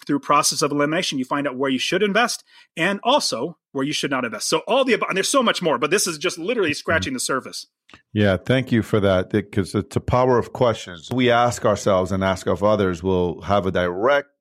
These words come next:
Speaker 2: will be a direct proportion on the outcomes that we get. The better quality questions we ask, the better quality outcomes we get. So I love that question. I took note of that because I'm gonna start using and running with that one, brother.
Speaker 1: There
Speaker 2: Thank
Speaker 1: we
Speaker 2: you so
Speaker 1: go.
Speaker 2: much, man.
Speaker 1: Yes.
Speaker 2: Thank you so much. Listen,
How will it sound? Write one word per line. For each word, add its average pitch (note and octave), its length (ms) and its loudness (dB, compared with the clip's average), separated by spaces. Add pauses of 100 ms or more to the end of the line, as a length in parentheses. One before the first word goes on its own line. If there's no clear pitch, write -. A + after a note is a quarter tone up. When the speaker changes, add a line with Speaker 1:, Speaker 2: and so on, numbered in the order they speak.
(100)
Speaker 2:
will G#2 120 0
be G2+ 200 0
a G2 80 2
direct G2+ 400 2
proportion G#2 560 -2
on F#2 180 -6
the F2+ 240 -10
outcomes A2 520 0
that G2 180 2
we F#2+ 160 -4
get. E2+ 260 -2 (100)
The F2+ 80 -14
better G2 220 2
quality G2 360 2
questions F#2 440 -2
we G2+ 140 0
ask, C#3+ 300 0
the G#2+ 80 -6
better F#2 180 -2
quality F2+ 400 -2
outcomes F#2 400 -2
we D#2+ 180 -20
get. F2+ 280 -10
So E2 280 -12 (460)
I A2+ 100 4
love B2+ 400 4
that C3 180 2
question. A2+ 320 0
I G#2+ 80 2
took B2+ 180 -2
note B2 220 2
of G2+ 80 2
that F2 180 2
because F2+ 300 -4
I'm F2+ 100 -2
gonna F#2 140 -2
start F2 260 0
using F2 380 -4
and E2 120 -14
running F#2+ 220 -4
with F#2+ 160 -8
that F2+ 220 0
one, E2+ 140 -8
brother. E2 200 -4
Speaker 1:
There D3 80 -2
Speaker 2:
Thank F3 120 2
Speaker 1:
we E3 80 -4
Speaker 2:
you F3 120 2
so E3+ 80 2
Speaker 1:
go. E3 80 0
Speaker 2:
much, - 180 -2
man. G2+ 200 0 (160)
Speaker 1:
Yes. D3+ 260 -12 (300)
Speaker 2:
Thank B2+ 160 0
you C3+ 60 2
so C#3 180 0
much. C3 260 2
Listen, D#3 320 0